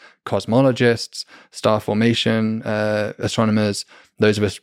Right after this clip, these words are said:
studying exoplanets, those of us wanting to study, you know, the ultra deep fields and the origin of the first galaxies, the expansion rate of the universe.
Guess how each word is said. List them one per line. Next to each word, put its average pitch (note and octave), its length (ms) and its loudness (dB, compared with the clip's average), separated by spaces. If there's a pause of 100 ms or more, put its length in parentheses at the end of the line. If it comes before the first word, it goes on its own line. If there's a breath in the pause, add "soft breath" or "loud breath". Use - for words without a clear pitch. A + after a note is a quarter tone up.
studying G#2 300 0
exoplanets, A2 720 0
those G#2+ 200 2
of G#2+ 60 -6
us G#2 160 -6
wanting G2+ 240 -8
to - 60 -18
study, G2+ 460 -4
you G#2+ 100 -2
know, G#2+ 60 -2
the G2+ 160 -8 (120)
ultra A#2 320 0
deep A2+ 200 2
fields G#2 500 2
and G2 120 0
the F#2 60 0
origin G#2+ 340 2
of G2+ 120 -6
the G2 220 0 (240 loud breath)
first A2 340 0
galaxies, G#2+ 720 -2
the - 80 -2
expansion - 440 -4
rate G2+ 80 0
of G2 60 -2
the G#2 60 -2
universe. G#2 300 0